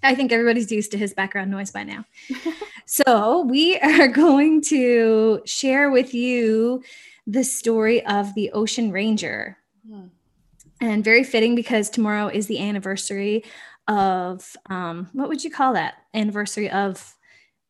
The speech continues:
Speaker 1: it di-, anniversary of the disaster.
Speaker 2: Yeah,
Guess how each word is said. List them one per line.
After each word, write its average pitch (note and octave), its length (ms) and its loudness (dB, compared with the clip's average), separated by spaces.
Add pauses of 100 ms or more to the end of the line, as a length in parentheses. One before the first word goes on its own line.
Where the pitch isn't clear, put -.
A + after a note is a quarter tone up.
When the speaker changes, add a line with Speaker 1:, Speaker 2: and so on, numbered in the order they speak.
(600)
Speaker 1:
it A#3 220 0
di-, C4 180 -4 (180)
anniversary B3+ 460 2
of A3 140 2
the G#3+ 80 0
disaster. F3+ 640 -4 (240)
Speaker 2:
Yeah, G3+ 200 -6